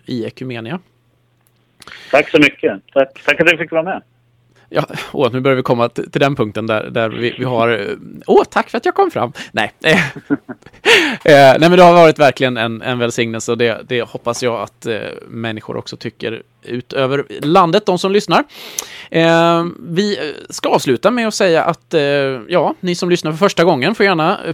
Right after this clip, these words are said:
Speaker 1: prenumerera på podden. Ni hittar den via iTunes eller via andra podcasttjänster sådär. Vill ni ta del av biblioteket så finns ju det på bibeln idag punkt org under tjänster och podcast, där ni också kan hitta,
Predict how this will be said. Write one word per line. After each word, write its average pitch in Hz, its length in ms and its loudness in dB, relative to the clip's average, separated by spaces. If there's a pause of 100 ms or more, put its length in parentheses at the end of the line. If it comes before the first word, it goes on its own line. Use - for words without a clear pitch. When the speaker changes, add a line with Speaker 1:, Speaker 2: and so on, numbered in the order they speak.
Speaker 1:
prenumerera 185 540 0
på 196 80 -6
podden. 185 400 0
Ni 185 60 -2
hittar 165 280 -4
den 143 120 -4
via 151 320 0
iTunes 160 400 -6
eller 147 160 -2
via 143 200 -6
andra 127 220 -4
podcasttjänster 135 1120 -6
sådär. 165 440 -2
Vill 147 200 -2
ni 143 340 -4
ta - 120 -6
del 131 180 -2
av 131 80 -4
biblioteket 139 800 -4
så 135 340 -4
finns 117 320 -8
ju 127 40 -6
det 110 180 -8 (160)
på 113 220 -6
bibeln 120 340 -6
idag 113 320 -4
punkt 110 360 -8
org 190 480 -2 (180)
under 123 380 -8
tjänster 127 540 -8
och 110 80 -10
podcast, - 600 -8 (540)
där 131 140 -8
ni 123 100 -6
också - 180 -12
kan 123 140 -12
hitta, 120 380 -8